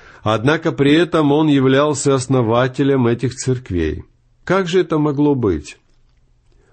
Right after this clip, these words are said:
Объяснение очень простое. Из училища Тирана Евангелие двинулось далее и распространилось повсюду. Когда жители Коринфа попросили Павла прийти к ним,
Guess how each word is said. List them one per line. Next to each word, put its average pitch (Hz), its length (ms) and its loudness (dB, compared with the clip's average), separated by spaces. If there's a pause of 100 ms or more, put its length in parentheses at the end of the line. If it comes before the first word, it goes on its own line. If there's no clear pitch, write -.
Объяснение 147 720 0
очень 175 280 -2
простое. 113 680 -2 (580)
Из 135 180 2
училища 139 560 0
Тирана 135 760 0
Евангелие 160 840 2
двинулось 143 640 0
далее 170 560 0
и 160 440 0
распространилось 120 1200 0
повсюду. 95 760 -4 (600)
Когда 98 400 0
жители 123 420 0
Коринфа 117 560 -2
попросили 110 640 -2
Павла 107 440 0
прийти 104 420 -2
к - 100 -14
ним, 190 300 -4